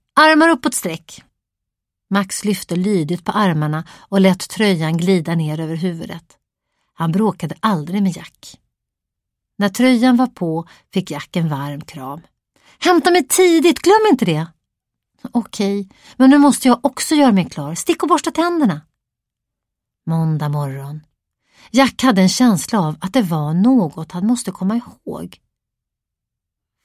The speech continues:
Vad? Inte gympapåse, inte matteläxa.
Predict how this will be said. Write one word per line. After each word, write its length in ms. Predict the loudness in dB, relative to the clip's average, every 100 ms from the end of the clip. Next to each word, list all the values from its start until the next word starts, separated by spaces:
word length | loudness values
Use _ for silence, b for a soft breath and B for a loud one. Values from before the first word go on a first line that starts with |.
| -10
Vad? 640 | -8 -6 -10 -16 -20 _ _ _ _ _ _ 0
Inte 260 | 0 0
gympapåse, 1400 | -4 0 0 0 -8 _ -20 -20 -20 -16 -12 -10 -2 -2 -4 _ 0
inte 360 | 4 4 2 -2
matteläxa. 1300 | 0 -2 -8 -12 _ _ -18 -16 -16 -16 -14 -6 -6